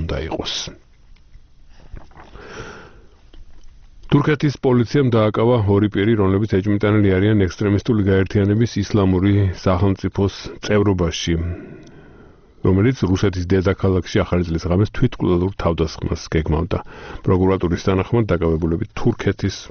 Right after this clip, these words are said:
მოქალაქეები არიან, რომლებიც სირიიდან ჩავიდნენ თურქეთში.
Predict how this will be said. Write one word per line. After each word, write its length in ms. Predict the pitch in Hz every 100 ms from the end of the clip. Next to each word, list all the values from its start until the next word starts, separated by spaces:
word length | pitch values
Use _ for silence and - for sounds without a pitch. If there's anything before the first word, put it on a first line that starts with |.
| 82
მოქალაქეები 640 | 85 80 78 - 80 80 90
არიან, 180 | 95 117
რომლებიც 260 | 104 87 107 -
სირიიდან 600 | - 110 92 87 82 80
ჩავიდნენ 500 | - 80 78 98 95 - - - - - - - - -
თურქეთში. 580 | - 90 - 90 - -